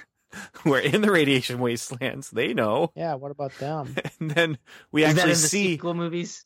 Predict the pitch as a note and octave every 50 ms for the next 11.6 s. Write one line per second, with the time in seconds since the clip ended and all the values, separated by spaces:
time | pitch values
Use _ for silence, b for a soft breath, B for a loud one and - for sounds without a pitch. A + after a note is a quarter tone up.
0 | _ _ - D#3 D#3 B2 - - _ F3+ E3 D#3+ D#3 D3+ C#3+ C#3 - - - D3
1 | C#3+ E3+ G3+ F3+ - E3 C#3+ B2 - C3 B2+ A#2+ A#2+ A2+ G#2 A#2 A2 G#2 G#2 A2
2 | G#2+ - B2 A#2 A#2 A2+ G#2+ A2+ A#2+ A#2 C#3+ C#3 C#3+ D3 - - D3+ C#3+ C#3 C3+
3 | D3+ D3+ D#3+ D#3 D#3 - - - _ _ _ _ _ D3 - A#2+ A#2 A#2 B2+ C3+
4 | C3 B2 C3 C#3 C3+ A#2+ - B2+ A2+ A#2 A2+ A#2 A2 A#2 G#2+ A2 G#2+ A2 C3 B2
5 | G#2 - - - _ _ _ _ _ _ _ _ _ _ _ _ - C#3+ C#3 B2+
6 | B2 - _ _ B B B B B B B - - - A#2 G#2+ G2+ G2 F#2 F#2
7 | - _ _ _ _ _ _ _ _ _ _ _ _ _ - D3 D#3 D#3 D#3+ D3
8 | C#3+ E3 F#3 G#3 G3+ F#3 E3 C#3 - - F3+ E3+ C#3+ A#2+ A2 G#2+ G2 G#2 G#2 G#2
9 | G2+ E2 C#2+ - B2+ C3 B2 G#2 F#2+ F2 F2 G2 G2 G2 G#2 - - _ _ _
10 | _ _ _ _ _ _ _ _ _ _ _ _ - D#3+ E3 D#3 - - G#3 F#3+
11 | E3 C#3 - D#3 C#3+ B2+ - - B2 A#2 C3+